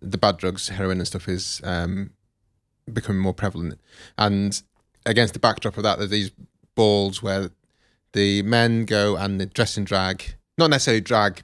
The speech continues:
per se, but they go and dance and they have the ballrooms thing and they just become themselves in, in whatever way that may be. And for some people, it's military, hardcore military. For some people, it's,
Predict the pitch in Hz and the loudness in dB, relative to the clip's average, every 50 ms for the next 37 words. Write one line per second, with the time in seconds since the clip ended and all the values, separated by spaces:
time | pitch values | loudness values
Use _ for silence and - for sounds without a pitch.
0 | _ _ - 110 - - 104 98 95 95 107 98 113 107 101 101 98 98 87 - | _ _ -8 -6 -2 0 0 0 0 -2 0 0 2 2 2 0 -2 -2 -2 0
1 | 104 95 95 95 - - - 104 98 98 95 95 95 95 110 - - 107 101 95 | 0 0 -2 -4 -6 -8 -8 -6 -4 -4 -4 -4 -4 -4 -6 -6 -6 -6 -4 -4
2 | 90 - 107 101 98 95 95 95 98 - - 98 101 98 98 101 101 92 - 98 | -4 -2 0 0 0 0 -2 -4 -6 -6 -8 -8 -6 -4 -4 -2 -4 -4 -4 -6
3 | - - - _ _ _ - - - _ _ _ - - _ _ _ _ - - | -8 -8 -10 _ _ _ -20 -20 -20 _ _ _ -20 -20 _ _ _ _ -6 0
4 | - 127 - - 120 110 104 101 104 98 - 104 95 95 95 90 - - - - | 0 2 4 4 2 2 2 2 0 2 2 2 2 2 0 -2 -2 -4 -4 -4
5 | 101 104 - - 107 104 101 104 101 90 107 98 101 98 95 95 98 82 - 98 | -4 -4 -4 -2 -2 0 2 4 4 4 4 4 2 2 2 2 0 -2 -2 -2
6 | 101 95 92 - 101 92 92 101 - _ _ _ _ _ _ _ _ - - 104 | -4 -2 -2 -2 -2 -2 -2 -4 -8 _ _ _ _ _ _ _ _ -10 -8 -6
7 | - - - 120 107 95 107 101 - 104 98 82 - - - 107 110 104 98 85 | -4 -2 0 2 2 0 0 -2 0 -2 -2 -2 -2 -4 0 0 2 2 0 -2
8 | - - 101 98 95 98 98 104 - - - 107 98 - - 98 98 104 104 98 | -2 -2 0 0 0 0 -2 -6 -6 -2 0 0 0 0 0 0 0 0 0 0
9 | 90 - - 95 90 92 95 - - - - _ _ _ _ _ _ _ _ _ | -2 -4 -4 -2 -2 -4 -4 -8 -14 -18 -20 _ _ _ _ _ _ _ _ _
10 | - - 98 - - 113 101 92 107 104 - - 95 92 - - - - - - | -12 -8 -6 -2 0 0 0 0 0 -2 -2 -2 -2 -2 -4 -4 -4 -4 -4 -6
11 | - | -8